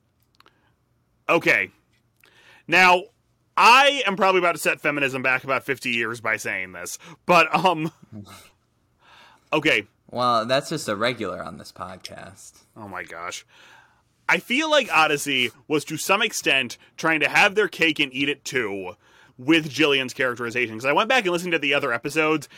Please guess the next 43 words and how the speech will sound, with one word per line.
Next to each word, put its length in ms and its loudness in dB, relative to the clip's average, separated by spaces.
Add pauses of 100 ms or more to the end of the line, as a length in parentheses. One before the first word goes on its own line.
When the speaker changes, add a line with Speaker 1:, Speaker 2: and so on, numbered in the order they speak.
(120)
Speaker 1:
She's 220 -2
not 200 2
the 80 0
brightest 500 -2
bulb 320 2
in 80 -4
the 80 -4
box, 400 -2
but 160 -2
she's 160 -4
not 200 4
a 80 2
total 400 -2
moron. 720 -2 (560)
I 100 4
feel 240 4
like 160 4
they 140 4
are 100 4
now 160 4
writing 300 4
her 100 2
like 160 2
an 80 -2
Officer 460 -2
Harley 280 0
level 280 0
total 300 -2
moron, 420 0
but 100 -2
can 140 -8
get 100 4
away 280 2
with 180 2
it 160 -2
because, 480 -2 (400)
don't 240 6
worry, 520 4 (360)
she's 280 -4
putting 300 -2
on 140 4
an 60 0
act. 520 0